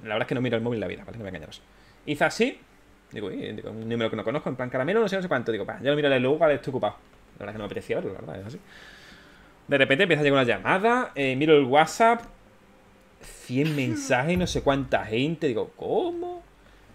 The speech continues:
Eh, lo empecé a mirar y digo, "Hostias". Me habló una persona por WhatsApp y me dijo, "Oye, Caramelo, que ha filtrado el número en tal sitio". Digo, "Hostia", digo, "¿en qué minuto?". Y me dice, "Tal minuto". Digo, "No me jodas". Mira, me puse a mirar y digo, "No".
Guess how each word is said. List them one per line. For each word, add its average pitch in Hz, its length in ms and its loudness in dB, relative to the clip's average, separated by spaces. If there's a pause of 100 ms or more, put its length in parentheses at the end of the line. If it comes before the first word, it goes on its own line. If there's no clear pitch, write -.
(720)
Eh, 135 240 2
lo 131 100 4
empecé 127 340 2
a 170 40 8
mirar 214 440 6
y 131 40 -8
digo, 117 360 -4
"Hostias". - 680 0 (720)
Me 139 100 4
habló 147 160 8
una 196 100 4
persona 185 300 2
por 160 140 6
WhatsApp 160 300 2
y - 20 -6
me 180 60 -6
dijo, 143 260 0
"Oye, 175 140 4
Caramelo, 165 320 6
que 165 80 0
ha - 20 2
filtrado 165 360 4
el 156 60 2
número 165 160 2
en 147 60 0
tal 143 100 4
sitio". 143 180 0
Digo, 110 120 0
"Hostia", 123 280 0
digo, 113 140 -4
"¿en 110 60 -2
qué 160 100 4
minuto?". 156 220 2
Y 131 40 0
me 120 80 -2
dice, 127 80 -4
"Tal 170 180 2
minuto". 139 260 -2
Digo, 110 140 0
"No 123 200 -2
me 107 160 -6
jodas". 147 540 0 (600)
Mira, 131 140 0
me 117 80 0
puse 139 240 -4
a 175 40 0
mirar 160 180 0
y 160 40 0
digo, 113 220 -2 (140)
"No". 110 400 -6